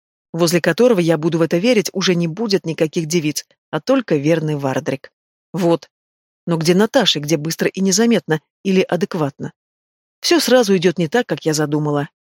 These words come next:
Как только я оказываюсь возле дракона, выясняется, что никого из карваров рядом нет.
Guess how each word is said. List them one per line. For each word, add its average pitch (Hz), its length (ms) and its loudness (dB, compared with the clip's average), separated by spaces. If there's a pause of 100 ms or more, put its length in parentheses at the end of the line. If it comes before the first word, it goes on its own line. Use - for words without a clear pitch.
(140)
Как 180 160 0
только 294 220 0
я 156 160 2
оказываюсь 151 500 0
возле 160 240 0
дракона, 208 500 0 (280)
выясняется, 170 580 0
что - 180 -2
никого 160 400 0
из 156 80 -4
карваров 170 460 0
рядом 156 280 0
нет. - 260 -8